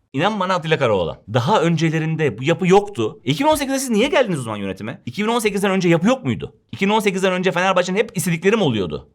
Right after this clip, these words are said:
Son derece normal, düzgün şartlar mı vardı? Doğru şartlar mı vardı Fenerbahçe için? Ha, niye iki bin on sekizde o zaman geldiniz? İki bin on sekiz ile iki bin yirmi beş arası mı bu yapı oluştu ve Fenerbahçe'ye karşı hamlelerde bulundu?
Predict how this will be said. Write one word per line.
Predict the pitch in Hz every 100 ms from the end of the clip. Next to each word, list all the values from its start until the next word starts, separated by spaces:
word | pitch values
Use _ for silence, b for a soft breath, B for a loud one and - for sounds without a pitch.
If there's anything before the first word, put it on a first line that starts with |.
| _
Son | - 214 208
derece | 185 180
normal, | 180 185 185 - 143
düzgün | 165 185
şartlar | 180 160 208
mı | 196
vardı? | 135 107
Doğru | 135 160
şartlar | 156 165
mı | 185
vardı | 151 104
Fenerbahçe | 98 98 85 82
için? | 71 -
Ha, | 190 220
niye | 135 143 277
iki | 302
bin | 254
on |
sekizde | 196 156 131
o |
zaman | 120 117
geldiniz? | 113 107 104 147 - -
İki | 131 196
bin |
on | 226 247
sekiz | 254 180 175
ile | 190
iki | 139 185
bin | 196
yirmi | 180 208
beş | 262
arası | 202 170
mı | 139 110 -
bu | 131
yapı | 131 131 113 -
oluştu | - 127 113 135
ve | 123
Fenerbahçe'ye | 131 127 120 117
karşı | 110 104 - 95 -
hamlelerde | - 123 117 107 104
bulundu? | 95 82 69